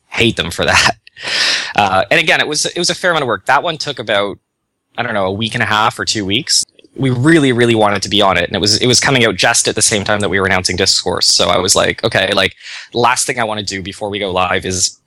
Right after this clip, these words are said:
make sure we're on at least the most modern version of Ember." Since then, I would say they had, like, a point release change to the router that added the asynchronous abilities,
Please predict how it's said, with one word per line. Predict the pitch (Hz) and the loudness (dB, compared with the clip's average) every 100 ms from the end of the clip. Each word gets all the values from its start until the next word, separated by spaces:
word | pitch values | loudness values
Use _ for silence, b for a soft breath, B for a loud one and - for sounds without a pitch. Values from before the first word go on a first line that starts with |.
| _ - | _ -6
make | 123 - | -2 2
sure | - 127 | 2 2
we're | 110 | 4
on | 107 | 2
at | 107 | 0
least | 110 117 107 - _ _ | -4 -2 0 -2 _ _
the | 117 | -2
most | 110 107 - | 0 0 0
modern | 117 104 104 95 | 2 2 0 -2
version | 98 92 92 | -2 -2 0
of | 87 | -2
Ember." | 87 - - B B B B B | -2 -6 -8 B B B B B
Since | - 208 - | 2 4 4
then, | 147 139 | 4 4
I | |
would | 123 113 | 2 2
say | 135 | 2
they | 113 | 2
had, | 110 117 | 0 0
like, | 98 92 | -2 -4
a | |
point | - - 120 117 - _ - | -8 -6 -2 -2 -2 _ -12
release | 87 113 113 - | -4 -2 0 0
change | - 107 117 | 0 0 -2
to | - | -2
the | 110 | 0
router | 107 113 120 120 | 2 2 2 2
that | 90 87 _ _ _ - | 0 0 _ _ _ -4
added | 113 113 107 | 0 0 -2
the | 95 | 0
asynchronous | 101 - 107 139 147 156 | 2 2 0 0 0 0
abilities, | 151 160 160 254 - - | 0 0 0 0 -2 -4